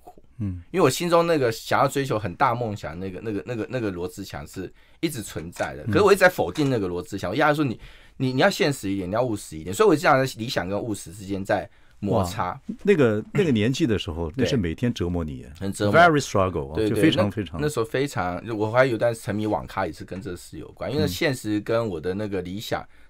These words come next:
Speaker 1: 差距太大，
Speaker 2: 嗯。
Speaker 1: 那我自己承受不住，所以我就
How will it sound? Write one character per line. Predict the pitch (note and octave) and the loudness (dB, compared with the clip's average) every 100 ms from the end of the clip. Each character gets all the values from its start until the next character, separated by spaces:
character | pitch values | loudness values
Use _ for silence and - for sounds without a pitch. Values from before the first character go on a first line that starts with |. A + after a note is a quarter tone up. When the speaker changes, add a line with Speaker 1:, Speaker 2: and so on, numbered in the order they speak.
| - | -6
Speaker 1:
差 | - B2+ | 2 2
距 | C3 A2+ | 2 -4
太 | G2 G2 D#2 | -6 -6 -6
大， | - E2+ | -6 -4
Speaker 2:
嗯。 | |
Speaker 1:
那 | C3 | -2
我 | F#2+ | -2
自 | - | -4
己 | G2+ | -8
承 | - F#2+ | -8 -8
受 | G2+ A2+ | -4 -4
不 | - | -6
住， | D#2+ - | -12 -12
所 | F2 G#2+ | -6 -4
以 | |
我 | E2+ | -4
就 | A2 G#2 | -2 -4